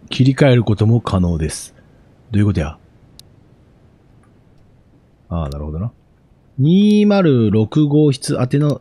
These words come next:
やつね。こっち行けばいいんか？ダッシュできる？あ、できるできる。ブイエイチエスみたいな感じの映像やな。怖い怖い怖い怖い。え、ライトは？え？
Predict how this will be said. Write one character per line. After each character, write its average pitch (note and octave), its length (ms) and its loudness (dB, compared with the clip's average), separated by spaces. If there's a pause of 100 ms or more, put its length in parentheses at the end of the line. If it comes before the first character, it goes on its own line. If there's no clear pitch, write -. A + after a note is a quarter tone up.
(160)
や F2+ 160 -12
つ - 140 -10
ね。 A2 200 -6 (1160)
こ - 100 -20
っ - 40 -20
ち - 120 -12
行 C3+ 40 -8
け C3 40 -2
ば F#2 80 -4
い E2 40 -4
い - 20 -6
ん D#2 40 -10
か？ C2 200 -14 (880)
ダ C#3+ 100 -4
ッ - 40 -6
シ - 80 -12
ュ - 20 -4
で F2 80 -4
き E2 100 -8
る？ E2 200 -14 (160)
あ、 F#2 80 -8
で F2+ 100 -4
き E2 60 -4
る D#2+ 100 -8
で D2 60 -12
き D2 80 -12
る。 C2+ 120 -18 (1700)
ブ A2+ 200 0
イ G3+ 100 4
エ A3 60 4
イ G#3 40 -2
チ G#3 120 0
エ - 20 2
ス E3+ 100 0
み B2+ 100 2
た G#2+ 80 2
い - 20 0
な F#2+ 80 0
感 G2+ 180 0
じ G2+ 80 -2
の G2 100 0
映 F#2+ 140 0
像 F#2 120 -2
や F2+ 60 -2
な。 D#2 240 -8 (880)
怖 D#3 140 -4
い C#3 60 -2
怖 C#3+ 100 0
い - 20 -4
怖 C3+ 120 -2
い - 20 -4
怖 B2+ 140 -2
い。 - 80 -16 (880)
え、 D#3 140 -4 (160)
ラ D#3 100 0
イ C3+ 60 0
ト E2 120 -4
は？ G2+ 140 -8 (1600)
え？ B2+ 120 -6